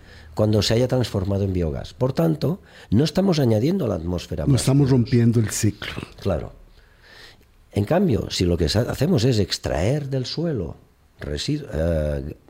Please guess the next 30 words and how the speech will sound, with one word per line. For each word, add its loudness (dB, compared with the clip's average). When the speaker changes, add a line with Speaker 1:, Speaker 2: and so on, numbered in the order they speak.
Speaker 1:
gas -2
o -8
petróleo 0
y 2
lo 2
llevamos 2
a 4
la 2
atmósfera, 0
estamos -2
añadiendo 0
un -4
carbono -2
para 0
el 0
cual 0
Speaker 2:
Sí. 0
Speaker 1:
nuestra -4
atmósfera -4
no -2
está -6
preparada. -8
Speaker 2:
Sí. -16
Gracias 2
por 2
apuntar 2
eso, 2
¿verdad? 0
Porque -2
aquí 2